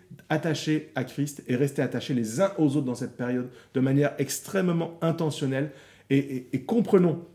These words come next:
que quelle que soit l'épreuve, quelle que soit la folie dans laquelle nous pouvons être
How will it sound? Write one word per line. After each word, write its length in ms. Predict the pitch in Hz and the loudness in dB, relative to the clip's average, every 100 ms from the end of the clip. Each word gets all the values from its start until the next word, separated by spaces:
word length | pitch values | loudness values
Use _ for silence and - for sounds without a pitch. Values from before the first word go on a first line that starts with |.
| - | -2
que 240 | 151 151 147 - - - | 4 4 4 -10 -20 0
quelle 140 | 220 | 2
que 60 | 214 | 2
soit 160 | - 185 | 2 2
l'épreuve, 380 | 160 - 160 | 2 2 0
quelle 100 | 196 | 0
que 60 | - | -2
soit 100 | 214 | 0
la 80 | 143 | 0
folie 400 | - - 208 208 | -2 4 4 6
dans 100 | 180 | 2
laquelle 260 | 160 180 | 2 0
nous 100 | 170 | 0
pouvons 280 | 147 151 156 | 0 -2 -2
être 320 | 143 139 139 | -2 -2 -4